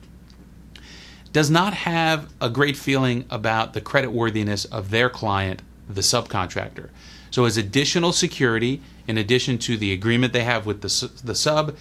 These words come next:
in addition to whatever lien and bond rights they have, they want a joint check agreement. And they wanna make sure that that agreement says that every time the contractor pays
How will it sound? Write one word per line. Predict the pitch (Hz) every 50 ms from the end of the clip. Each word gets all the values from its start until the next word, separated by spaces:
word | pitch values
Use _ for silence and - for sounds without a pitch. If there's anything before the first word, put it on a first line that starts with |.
| - - - - -
in | 120 110
addition | 110 101 123 120 - 127 113
to | - 113
whatever | 107 110 107 110 98 98 98 95
lien | 95 110 120 120 117 110
and | 101 98
bond | 92 123 131 143 143 135
rights | 135 131 131 131
they | - 139 131 117
have, | 127 127 123 123 120 - - - - - - - -
they | 110 123 131
want | 135 123 120 117 123 -
a | - 117
joint | 107 92 - 107 104 101
check | 95 - 117 101 92 -
agreement. | 101 92 92 95 101 107 110 107 95 85 - - - - - - - - - - - - - - - - - - - -
And | 123 117 120 117 - 127
they | 127 139
wanna | 160 170 180 170
make | 156 147 147 131
sure | - - 147 139 131
that | 117 113 104
that | 127 135 151
agreement | 165 147 135 135 135 131 127 120 -
says | - 120 113 113 110 101
that | 101 104 101 -
every | - 135 139 147 175 175
time | - 165 156 151 151 143
the | 135 127
contractor | - 127 127 123 120 - 120 117 117 113 - 127 127 - - -
pays | - - - 131 131 131 139 143 151 160 170 165 - - -